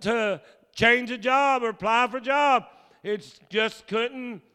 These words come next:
seem like it didn't work out. And he said every time it felt like a great relief came to him when he didn't get the job.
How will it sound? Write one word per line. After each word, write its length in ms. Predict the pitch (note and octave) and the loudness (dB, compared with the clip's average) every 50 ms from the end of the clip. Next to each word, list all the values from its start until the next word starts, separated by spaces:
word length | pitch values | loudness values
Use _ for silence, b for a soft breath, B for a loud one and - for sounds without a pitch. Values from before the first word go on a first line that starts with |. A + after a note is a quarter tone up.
| _ | _
seem 320 | _ - G#3+ A3+ A#3 A#3+ A#3 | _ -12 -8 -6 -6 -6 -4
like 300 | A#3 A#3 B3 B3 F3 A3 | -4 -4 -4 -4 -4 -6
it 100 | A#3 A#3 | -6 -4
didn't 320 | A#3 B3+ C#4 - C4+ B3 | -2 -2 -2 -4 -4 -2
work 300 | B3+ C4 C#4+ C#4 C#4 C4 | 2 2 2 2 2 4
out. 220 | C#4+ D4 D4 D4 | 4 4 4 4
And 120 | C#4+ A#3+ A#3 | 2 0 -2
he 80 | B3+ | -2
said 220 | A#3 - A#3+ A#3 A#3+ | -2 -2 0 2 2
every 320 | B3 C4 C#4 D4 D4 B3+ | 4 4 4 2 0 -2
time 400 | - A#3+ D4+ D4+ D4 C4 A#3 A3+ | 0 2 4 4 4 2 0 -4
it 100 | A3 G#3 | -6 -8
felt 220 | G#3 B3 B3+ B3+ C4+ | -6 -6 -4 -2 -2
like 180 | B3+ A#3+ - | -2 -2 -2
a 80 | G#3 F#3 | -4 -10
great 380 | D#3+ G3+ A3+ B3 B3+ C4+ C4+ | -8 -4 -2 -2 -2 -2 -4
relief 560 | C#4+ C4 B3 B3 B3 B3 A#3 A3 F#3+ C#3+ - - | -12 -14 -12 -10 -6 -4 -4 -4 -4 -8 -10 -10
came 260 | D#3+ F3 F3 E3 D#3+ | -8 -8 -8 -8 -8
to 100 | D#3+ D3 | -10 -8
him 280 | E3+ F#3 F#3 F#3 D#3+ - b b b b | -8 -6 -8 -8 -10 -12 b b b b
when 160 | - F3 E3 | -12 -12 -10
he 100 | D3 C3 | -10 -10
didn't 360 | C3 D3 F#3+ G#3+ A3 G#3 E3 D3 | -8 -8 -8 -8 -10 -12 -16 -12
get 220 | E3 F3+ F3+ _ | -12 -12 -14 _
the 80 | F3+ E3 | -18 -20
job. 420 | E3 D#3+ C3+ A2+ F#2 F2 F2+ _ | -16 -14 -14 -14 -14 -16 -20 _